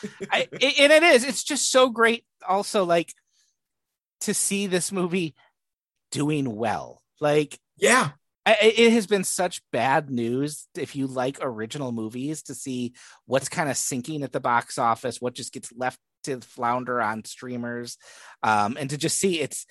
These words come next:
Speaker 2: you know, and again, I'll, I'll, this is always my disclaimer, I like Marvel,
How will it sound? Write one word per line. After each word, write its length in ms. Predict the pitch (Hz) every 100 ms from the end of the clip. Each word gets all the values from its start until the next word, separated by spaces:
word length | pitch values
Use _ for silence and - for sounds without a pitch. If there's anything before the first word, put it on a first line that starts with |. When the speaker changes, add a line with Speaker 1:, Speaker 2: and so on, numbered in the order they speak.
| - -
Speaker 2:
you 80 | 147
know, 160 | 135
and 140 | 139 135
again, 400 | 120 147 220 214 202
I'll, 180 | 139
I'll, 200 | 135 120
this 180 | 107 -
is 60 | 131
always 260 | 131 139
my 120 | 147 147
disclaimer, 440 | 143 - 202 170 -
I 100 | 156
like 300 | 170 214 196
Marvel, 480 | 175 170 180 180